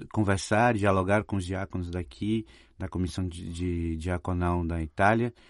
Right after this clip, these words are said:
sobre esse grande evento que já nos prepara pra, pra esse jubileu que vai acontecer ano que vem, essa conferência, esse encontro que teremos em breve com os diáconos daqui da Itália.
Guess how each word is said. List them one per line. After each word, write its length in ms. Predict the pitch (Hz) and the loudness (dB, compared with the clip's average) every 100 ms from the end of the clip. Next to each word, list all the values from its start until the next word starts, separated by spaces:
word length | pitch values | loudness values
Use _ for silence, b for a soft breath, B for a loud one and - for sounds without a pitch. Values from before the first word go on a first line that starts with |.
| b b | b b
sobre 300 | - 110 104 | -2 2 4
esse 120 | 107 | 2
grande 300 | 107 107 127 | 4 4 6
evento 500 | 113 90 92 104 - - b b b | 4 2 0 -2 -6 -14 b b b
que 320 | - 113 120 | 4 6 6
já 320 | 110 110 113 | 6 4 2
nos 260 | 139 123 107 | 2 0 0
prepara 560 | - 104 - 95 95 95 | -2 -2 2 2 2 0
pra, 540 | - 95 95 92 90 90 - | -4 -2 0 -2 -4 -8 -16
pra 220 | - 95 92 | -8 -2 -2
esse 840 | 90 - 92 90 90 82 87 95 | -2 -4 -2 -2 -2 -4 -4 -4
jubileu 400 | 95 92 92 95 | -2 0 2 0
que 100 | - | -2
vai 120 | 92 | -2
acontecer 380 | 90 87 82 90 | -2 -4 -6 -4
ano 140 | 90 | -4
que 120 | 85 | -4
vem, 320 | 90 87 98 107 b b b | -4 -2 -2 -4 b b b
essa 200 | - 92 | -6 -2
conferência, 680 | 107 101 87 87 90 87 98 - b b | -2 -2 -2 0 0 0 -6 -8 b b
esse 200 | 95 107 | -4 -2
encontro 340 | 95 92 90 | -2 -4 -4
que 140 | - | -6
teremos 560 | 87 90 87 85 85 - b b b | -4 -2 -2 -2 -4 -8 b b b
em 100 | 92 | -4
breve 320 | 87 85 82 | 0 0 0
com 160 | 85 90 | -2 -2
os 100 | 87 | -2
diáconos 500 | 80 82 80 78 82 | -2 -2 -2 -2 -4
daqui 240 | 78 78 76 | -4 -6 -6
da 80 | |
Itália. 360 | 80 - - 73 | -8 -10 -14 -14